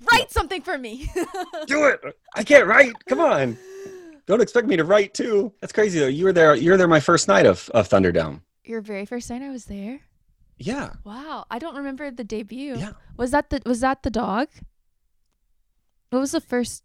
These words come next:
Speaker 1: Do you remember your first?
Speaker 2: My first one was the, the Bad Robber.
Speaker 1: Okay.
Speaker 2: But, but the first night I was there, I didn't, hadn't made a movie 'cause I hadn't been yet.
Speaker 1: Okay. So, so we make,
Speaker 2: <laughs>
Speaker 1: like, sixty-second shorts and,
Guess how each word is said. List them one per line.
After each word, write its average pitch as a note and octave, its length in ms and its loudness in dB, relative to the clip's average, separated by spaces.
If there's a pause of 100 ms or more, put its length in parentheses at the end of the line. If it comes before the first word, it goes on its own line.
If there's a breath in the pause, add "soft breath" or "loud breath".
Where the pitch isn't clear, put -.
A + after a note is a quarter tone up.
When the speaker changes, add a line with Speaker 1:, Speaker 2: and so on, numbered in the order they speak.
(140)
Speaker 1:
Do A#3 80 -8
you A#3 60 -4
remember B3 180 -6
your B3 160 -4
first? - 560 -12 (480)
Speaker 2:
My C#3+ 140 -2
first F3 300 -8
one C#3+ 220 2
was G#2+ 200 -2
the, G2+ 240 0
the G2+ 120 -8
Bad G#2 260 0
Robber. F2+ 480 -6 (640)
Speaker 1:
Okay. G#3 380 -8 (500)
Speaker 2:
But, D3 240 8
but C3+ 220 4
the C3+ 80 -2
first E3 340 2
night C3+ 240 8
I B2 120 8
was G#2+ 120 2
there, C#3 160 6
I A2 80 8
didn't, G#2 260 2
hadn't G#2 220 -2
made F#2 120 0
a F#2 40 0
movie G2+ 260 2
'cause F2+ 220 -6
I F2 60 -4
hadn't E2 220 -4
been F#2+ 160 -2
yet. - 220 -14
Speaker 1:
Okay. G3+ 440 -8 (560)
So, A#3 300 -4 (280)
so A3+ 280 -4
we A3+ 120 -6
make, C4 260 -4
Speaker 2:
<laughs> A#3 60 -2
Speaker 1:
like, G#3+ 140 -4
sixty-second - 720 -6
shorts - 640 -10
and, G3+ 560 -6